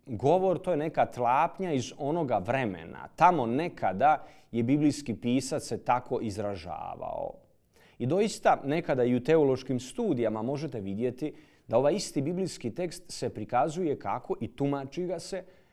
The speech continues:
na simboličan način. Da bi Isus tek na metaforički, simbolični način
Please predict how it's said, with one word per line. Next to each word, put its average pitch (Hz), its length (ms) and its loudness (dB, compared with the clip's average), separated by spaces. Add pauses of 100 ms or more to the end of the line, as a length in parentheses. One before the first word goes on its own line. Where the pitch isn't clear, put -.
(140)
na 135 300 -4 (380)
simboličan 135 880 -2 (120)
način. 76 600 -18 (640)
Da 123 180 0
bi 151 180 0
Isus - 380 -6
tek 226 300 -8
na 123 260 -4 (260)
metaforički, 135 1000 -4 (100)
simbolični 135 840 -2
način 110 600 -8